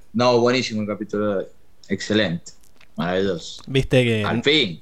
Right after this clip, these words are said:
Speaker 2: no mentíamos.
Speaker 1: Un buen capítulo.
Speaker 2: Quizá nos adelantamos un
Speaker 1: Un
Speaker 2: poco,
Speaker 1: buen capítulo.
Speaker 2: pero no mentíamos.
Speaker 1: Un buen capítulo.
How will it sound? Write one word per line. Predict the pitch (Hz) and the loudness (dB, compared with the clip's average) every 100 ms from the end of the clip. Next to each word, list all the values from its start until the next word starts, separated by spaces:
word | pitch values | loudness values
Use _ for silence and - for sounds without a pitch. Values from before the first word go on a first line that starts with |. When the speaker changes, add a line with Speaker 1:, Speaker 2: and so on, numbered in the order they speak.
| - | 0
Speaker 2:
no | 131 | 4
mentíamos. | 127 127 151 156 139 117 | 4 4 8 10 10 8
Speaker 1:
Un | |
buen | 107 92 | 2 0
capítulo. | 110 107 - - | 0 -2 -8 -10
Speaker 2:
Quizá | 123 120 170 | -4 6 8
nos | 208 | 10
adelantamos | 190 170 151 165 180 | 10 10 8 8 8
un | 170 | 8
Speaker 1:
Un | |
Speaker 2:
poco, | 107 165 | 10 10
Speaker 1:
buen | 139 104 | 8 2
capítulo. | 117 135 120 - - | 2 2 0 -2 -10
Speaker 2:
pero | 117 107 107 | -6 -4 -4
no | 127 | -2
mentíamos. | 127 127 127 95 - - - - - - - - - - - - - - - - | -2 0 0 -2 -10 -20 -20 -18 -18 -20 -20 -20 -20 -20 -20 -20 -20 -20 -20 -4
Speaker 1:
Un | 107 104 | 0 2
buen | 117 120 | 2 2
capítulo. | 104 95 92 - | -2 -2 -10 -14